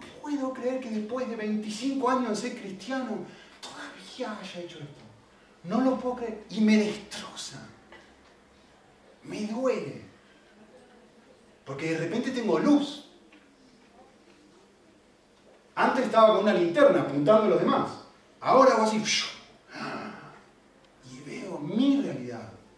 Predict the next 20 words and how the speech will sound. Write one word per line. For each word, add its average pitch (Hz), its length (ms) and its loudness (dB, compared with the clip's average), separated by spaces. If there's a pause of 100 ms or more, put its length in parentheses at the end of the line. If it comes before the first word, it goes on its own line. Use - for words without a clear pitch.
(220)
con 135 220 -16
un 175 280 -4
nivel 185 560 0 (120)
muchísimo 147 520 -10
más 147 160 -6
grande. 127 320 -10
Y 117 60 -16
de 123 80 -8
repente 139 320 -8
lo - 80 -10
veo 113 120 -10
como 107 160 -12
algo 104 200 -18
gigante. 95 300 -20 (1400)
Y 120 60 -14
la 123 80 -6
segunda 151 380 -2
cosa - 220 -8 (2750)
es 107 120 -16 (2000)
cuando 110 400 -6